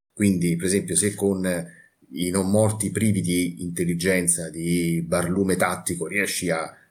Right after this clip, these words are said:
barricarti dentro una casa e basta chiudere la maniglia de-, della porta per non farli entrare, e invece questi altri hanno l'opportunità di entrare dentro, aprire addirittura la, la porta, quindi usare anche degli oggetti, e diventa molto più difficile,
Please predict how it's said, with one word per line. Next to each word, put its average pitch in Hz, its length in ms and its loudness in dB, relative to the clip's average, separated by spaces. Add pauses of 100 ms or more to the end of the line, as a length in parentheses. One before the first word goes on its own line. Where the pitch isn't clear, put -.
barricarti 101 760 2
dentro 87 320 2
una 90 120 4
casa 90 600 2
e 85 160 4
basta 92 360 2
chiudere 87 300 2
la 85 100 2
maniglia 87 340 2
de-, 85 160 2
della 85 220 0
porta 87 340 2
per 82 140 -4
non 85 120 -2
farli 101 260 0
entrare, 107 600 2 (420)
e 107 80 0
invece 101 380 4
questi 104 260 4
altri 87 420 0
hanno 90 260 -2
l'opportunità 107 1120 0
di 85 920 -4
entrare 101 420 2
dentro, 82 420 -2
aprire 82 580 -2
addirittura 87 500 -4
la, 80 400 -4
la 104 140 2
porta, 85 460 2
quindi 85 220 0
usare 82 280 0
anche 87 180 -2
degli 85 160 0
oggetti, 82 540 0 (200)
e 98 120 -2
diventa 104 380 2
molto 131 360 2
più 113 140 -2
difficile, 92 760 0